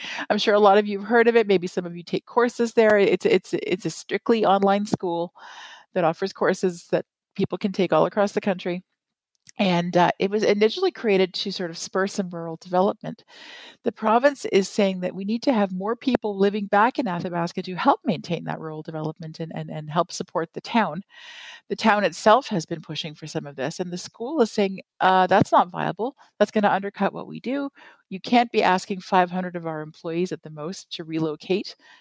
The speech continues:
just to try and further this initiative." They call the government's,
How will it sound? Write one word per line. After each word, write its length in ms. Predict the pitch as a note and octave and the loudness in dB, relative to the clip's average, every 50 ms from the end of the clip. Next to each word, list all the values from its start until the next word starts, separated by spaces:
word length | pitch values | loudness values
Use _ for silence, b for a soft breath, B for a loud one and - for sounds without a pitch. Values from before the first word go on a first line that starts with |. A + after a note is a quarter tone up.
| b b | b b
just 240 | - D#3+ D#3 - - | -8 -8 -8 -8 -12
to 80 | F3 | -14
try 220 | E3 - F#3 E3 D3+ | -10 -4 -2 -2 -2
and 300 | D3+ D3+ D3+ D3 C#3+ - | -2 -4 -8 -12 -20 -16
further 240 | _ - D#3+ D#3+ D#3 | _ -10 -10 -10 -12
this 180 | C#3+ C#3+ - - | -16 -18 -18 -14
initiative." 520 | E3+ E3+ F3+ - - G#3+ G#3+ G#3+ G#3+ - _ B B B B B B | -12 -10 -10 -8 -6 -6 -6 -6 -8 -12 _ B B B B B B
They 80 | - F3+ | -6 -6
call 360 | - - - F#3+ F#3 F3+ F3 | -2 0 2 2 4 2 2
the 80 | E3+ F3 | 0 0
government's, 760 | - E3 E3 E3 E3+ E3 E3 D#3+ - - - - - - | 0 0 0 -2 -6 -12 -12 -14 -16 -16 -16 -18 -18 -20